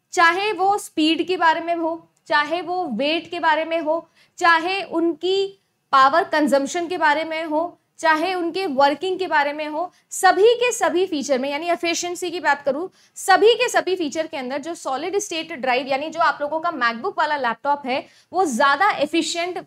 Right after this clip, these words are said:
साबित होता है। क्यों?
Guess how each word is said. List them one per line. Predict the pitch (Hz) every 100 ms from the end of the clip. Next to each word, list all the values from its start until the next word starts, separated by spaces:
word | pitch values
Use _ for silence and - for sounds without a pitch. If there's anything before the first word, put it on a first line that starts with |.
| _
साबित | - 269 233 294 262
होता | 208 220
है। | 208 196 _ _ _ _ _ _ _ _ _
क्यों? | 349 466